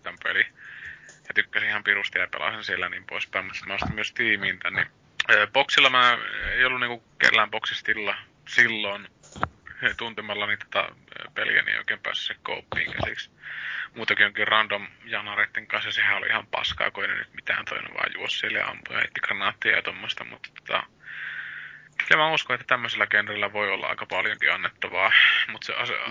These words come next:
se vaatii vaan just sen, että asennotetaan silleen, että pelataan just joku tyttöystävän tai tommosen kanssa, joka ei välttämättä juokse niinku se sirkkeli laulaan siellä edessä. Et mietitään, mitenkä lähestytään jotain tilannetta, tilannetta sitten rauhassa siinä, että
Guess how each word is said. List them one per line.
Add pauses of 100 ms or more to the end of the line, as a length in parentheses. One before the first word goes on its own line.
se
vaatii
vaan
just
sen,
että (640)
asennotetaan
silleen,
että
pelataan
just
joku
tyttöystävän
tai
tommosen
kanssa,
joka
ei
välttämättä
juokse
niinku
se
sirkkeli
laulaan
siellä (140)
edessä. (640)
Et
mietitään, (140)
mitenkä
lähestytään
jotain
tilannetta, (800)
tilannetta
sitten
rauhassa
siinä,
että